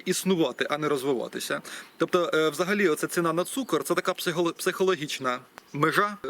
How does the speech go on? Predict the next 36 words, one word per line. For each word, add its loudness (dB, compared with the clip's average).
вона 2
тя-, 0
тягнеться -2
ще -2
з -4
Радянського 0
Союзу, 0
да, 0
так, -4
на 0
наш -2
мен-, -6
на -4
наш -2
менталітет 0
от, 0
е, 2
сьогодення. -4
І 4
я 6
сказав, 2
існувати — 0
це 0
не 2
розвиватися. -2
Існувати — 2
це, 2
е, 2
буде 2
просто 0
доїдатися, 0
м, -4
спадок -2
у 4
вигляді 4
реманенту, 0